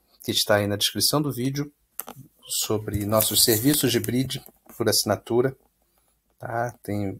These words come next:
é, serviços bem acessíveis e com desconto especial pra brasileiro. Basta aplicar o código de desconto Brazuca, B R A Z O O K A,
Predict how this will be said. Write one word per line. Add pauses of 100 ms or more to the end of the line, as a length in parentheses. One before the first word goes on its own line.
é,
serviços
bem
acessíveis (760)
e (160)
com
desconto
especial
pra
brasileiro. (1500)
Basta
aplicar
o
código
de
desconto
Brazuca, (140)
B
R
A
Z (100)
O
O
K
A,